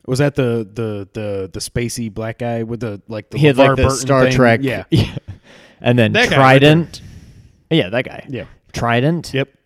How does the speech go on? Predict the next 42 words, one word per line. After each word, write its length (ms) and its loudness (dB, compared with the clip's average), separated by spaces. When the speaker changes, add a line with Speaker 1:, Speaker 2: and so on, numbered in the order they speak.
Speaker 1:
Who 200 0
had 200 -6
a 80 -4
trident 440 -8
for 140 -8
an 80 -8
arm. 260 -10
Speaker 2:
And 120 -2
then 640 -2
Speaker 1:
I 140 2
like 200 4
the 40 8
Speaker 2:
Shadow, 600 6
the 100 -2
Speaker 1:
I, 40 -2
Speaker 2:
girl. 500 6
Speaker 1:
I 80 2
like 260 0
the 80 -2
guy 380 -2
that 120 -2
was 140 -8
like 180 -8
Dick 160 -8
Tracy 360 -8
with 140 -14
the 60 -12
trench 300 -16
coat 320 -16
and 100 -12
the 60 -12
hat. 260 -16
I 80 -10
don't 80 2
Speaker 2:
Oh, 40 4
Speaker 1:
remember 160 2
Speaker 2:
he 60 6
had 100 6
Speaker 1:
what 20 0
Speaker 2:
the 60 2
Speaker 1:
his 100 0
name 80 4